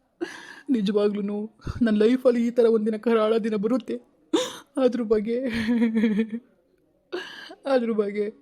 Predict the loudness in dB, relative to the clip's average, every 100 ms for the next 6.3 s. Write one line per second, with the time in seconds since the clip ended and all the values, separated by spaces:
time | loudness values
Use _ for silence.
0 | -2 0 2 2 4 4 2 -2 -2 -2
1 | -2 0 0 2 4 2 2 -6 -4 -2
2 | 0 -2 -2 -4 -2 -2 0 0 2 4
3 | 4 4 2 0 0 0 -2 -8 _ -2
4 | 0 -2 -10 _ _ _ _ -4 -4 -12
5 | -4 -2 0 -2 -4 2 4 4 2 -6
6 | -6 -6